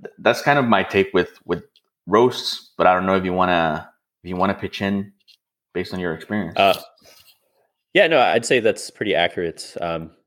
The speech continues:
Speaker 2: al-, also, having done some research related to, you know, what do most people,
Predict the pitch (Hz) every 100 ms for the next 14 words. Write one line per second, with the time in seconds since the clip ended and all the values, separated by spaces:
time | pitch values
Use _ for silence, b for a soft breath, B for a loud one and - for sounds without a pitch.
0 | _ _ - - 135 135 113 95 92 _
1 | _ _ _ - 135 123 127 123 104 104
2 | 98 87 - - - 90 98 95 95 87
3 | - 92 87 82 80 78 87 80 82 -
4 | 101 107 - 98 90 87 87 - 90 90
5 | 85 80